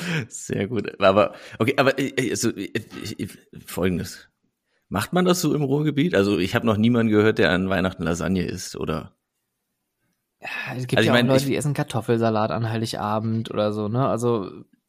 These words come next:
Speaker 2: weiß ich nicht. Ich, ich, wir sind jetzt nicht so eine, so eine rheinländische oder niederrheinische Familie, die jetzt irgendwie den,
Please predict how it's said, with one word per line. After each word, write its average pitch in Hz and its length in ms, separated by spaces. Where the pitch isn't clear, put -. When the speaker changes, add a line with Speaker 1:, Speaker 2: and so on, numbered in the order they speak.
Speaker 2:
weiß 117 240
ich 196 80
nicht. 107 280
Ich, - 200
ich, - 380
wir 123 220
sind 156 120
jetzt 156 180
nicht 151 140
so 160 60
eine, 143 220
so - 100
eine 113 140
rheinländische 143 580
oder 123 160
niederrheinische 131 800
Familie, 127 400
die 127 100
jetzt 117 180
irgendwie 117 360
den, 113 220